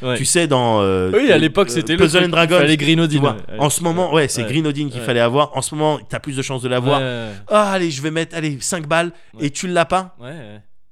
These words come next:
Speaker 2: Je trouve ça horrible.
Speaker 1: Bien sûr, ouais.
Speaker 2: C'est, c'est vraiment, c'est trop négatif
Speaker 1: Hmm.
Speaker 2: par rapport à la joie
Speaker 1: Ouais.
Speaker 2: de tirer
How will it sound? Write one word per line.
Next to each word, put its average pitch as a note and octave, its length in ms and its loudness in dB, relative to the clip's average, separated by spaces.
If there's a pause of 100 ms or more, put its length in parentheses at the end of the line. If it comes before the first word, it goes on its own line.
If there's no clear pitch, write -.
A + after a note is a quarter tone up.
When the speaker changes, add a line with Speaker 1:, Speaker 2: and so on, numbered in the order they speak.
(120)
Speaker 2:
Je - 140 -10
trouve C3+ 160 -6
ça - 180 -2
horrible. C#3+ 340 0 (140)
Speaker 1:
Bien D#3+ 140 2
sûr, - 220 -4 (160)
ouais. G3 60 0
Speaker 2:
C'est, E3 340 6
c'est D#3 220 0
vraiment, F#3 520 2
c'est - 240 -4 (220)
trop - 320 2
négatif F#3+ 680 -4
Speaker 1:
Hmm. C3 220 -16
Speaker 2:
par D3 140 2
rapport D3+ 300 -2
à C#3 60 0
la A#2+ 160 2
joie C3+ 560 -2 (100)
Speaker 1:
Ouais. B2 160 -10 (200)
Speaker 2:
de A2 240 0
tirer C#3+ 580 0